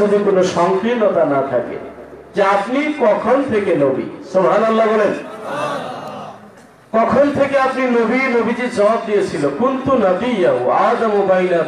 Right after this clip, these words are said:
রূহি ওয়াল জাসাদ।" জোরে বলেন, "আল্লাহু আকবার।" "আমি তখন থেকেই নবী, যখন বাবা আদম আলাইহিস সালাতু ওয়াস সালাম দেহ এবং রূহের মধ্যে গড়াগড়ি খায়।" তার মানে শুধু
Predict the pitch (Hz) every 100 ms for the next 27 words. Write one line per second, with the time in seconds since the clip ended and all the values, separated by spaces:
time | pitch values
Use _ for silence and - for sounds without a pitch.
0 | 175 247 240 202 170 151 127 135 127 123
1 | 123 98 - - 170 156 139 131 123 139
2 | 123 180 208 131 - 127 - 240 240 285
3 | 240 247 226 226 214 185 214 202 180 -
4 | 175 208 254 254 233 202 254 262 254 254
5 | 247 202 175 170 214 254 - - - -
6 | 143 170 170 208 208 170 170 180 151 156
7 | 190 185 147 - - 151 196 202 180 -
8 | 147 143 156 143 147 - 135 131 120 -
9 | - - - - - - - 190 208 180
10 | 247 262 226 220 180 226 208 233 208 202
11 | 202 185 180 175 165 143 135 120 101 -
12 | - - - - - 170 196 208 208 190
13 | 185 180 190 175 156